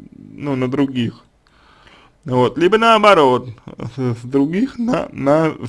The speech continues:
себя. Вот. То есть тут как бы многое зависит от этиологии вашей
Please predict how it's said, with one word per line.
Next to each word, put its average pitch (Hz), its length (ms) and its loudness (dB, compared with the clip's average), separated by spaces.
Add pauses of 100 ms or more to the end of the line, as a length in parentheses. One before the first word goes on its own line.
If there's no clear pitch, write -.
(100)
себя. 127 380 -4 (720)
Вот. 110 420 -10 (2000)
То 120 100 -4
есть 117 180 -4
тут 156 220 0
как 127 240 0
бы 117 1000 -2 (1080)
многое 139 800 4
зависит 131 560 2 (1400)
от - 400 2
этиологии 135 720 4
вашей 113 680 -4